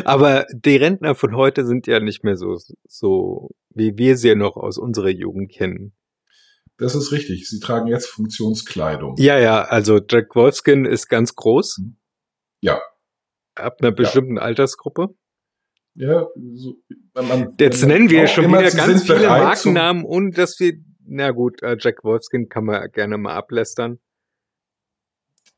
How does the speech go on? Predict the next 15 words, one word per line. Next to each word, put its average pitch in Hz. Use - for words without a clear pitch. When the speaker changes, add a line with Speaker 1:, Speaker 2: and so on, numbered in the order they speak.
Speaker 2:
Ist 123
es 139
vielleicht 127
nicht 131
direkt 120
Werbung, 110
was -
wir 95
jetzt 104
für 101
Jack 92
Wolfskin 90
gemacht 76
haben? -
Speaker 1:
Ja. 104